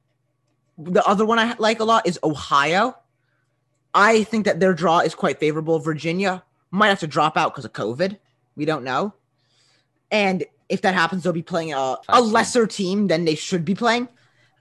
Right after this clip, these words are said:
Speaker 1: And I also think U C S B could beat Creighton. And even if they don't, I think Ohio can easily beat Creighton.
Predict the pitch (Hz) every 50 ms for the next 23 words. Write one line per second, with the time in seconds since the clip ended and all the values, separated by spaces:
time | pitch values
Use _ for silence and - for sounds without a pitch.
0 | _ - 226 220 214 202 208 220 208 208 208 190 - 180 143 139 151 196 202 185
1 | - 214 202 185 180 180 - - 160 165 190 202 180 - - - 202 180 151 170
2 | 175 - - - - 160 156 160 170 190 202 196 - - 196 175 - - 226 196
3 | 226 226 233 220 214 202 202 190 175 - - 175 - 214 202 160 165 175 196 190
4 | 165 135 - - 160 - _ 180 185 185 147 160 160 160 131 160 147 143 - _
5 | _ _ _ _ _ _ _ _ _ - - - 156 143 156 185 202 208